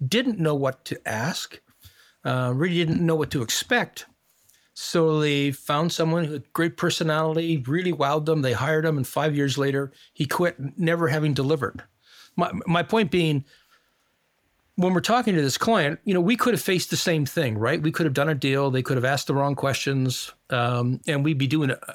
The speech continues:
a, a replacement. You know, we have a one-year guarantee. So I said to the potential client, 'cause we actually hadn't cashed their check yet, I said, "Okay, we're gonna do this. And here's what we're gonna do."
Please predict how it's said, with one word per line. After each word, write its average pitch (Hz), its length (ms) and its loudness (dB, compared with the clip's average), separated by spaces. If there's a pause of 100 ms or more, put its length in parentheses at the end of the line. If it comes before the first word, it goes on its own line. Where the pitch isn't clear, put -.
a, 120 500 -2
a 165 60 2
replacement. 151 600 -2
You 151 160 0
know, 143 140 2
we 135 100 0
have 131 100 0
a 123 60 0
one-year 123 300 0
guarantee. 120 500 -2 (840)
So 160 340 2
I 143 260 2
said 160 420 0
to 147 260 0
the 123 380 0 (480)
potential 165 440 -2
client, 117 300 -4
'cause 127 100 -2
we 143 80 0
actually 151 220 -2
hadn't 131 260 -2 (460)
cashed 143 340 -2
their 113 100 -2
check - 380 -4
yet, 101 180 -8 (580)
I 131 100 0
said, 139 320 -2
"Okay, - 120 -2
we're 175 120 0
gonna 247 100 4
do 180 140 2
this. - 260 -6 (160)
And 135 160 0
here's 175 260 0
what 196 140 -2
we're 185 60 -6
gonna 196 180 -2
do." 156 280 -2